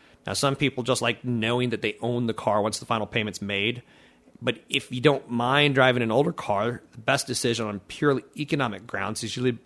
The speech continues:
usually to buy a new car and keep on driving it long after your loan payments have ended.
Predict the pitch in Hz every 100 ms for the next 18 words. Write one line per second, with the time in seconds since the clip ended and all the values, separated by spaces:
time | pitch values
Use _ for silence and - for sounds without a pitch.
0 | - 135 123 131 110 113 104 120 143 -
1 | 113 101 - 139 123 110 107 110 113 123
2 | - - - _ - 110 120 147 170 151
3 | 110 107 104 101 101 98 110 98 92 -
4 | 92 90 73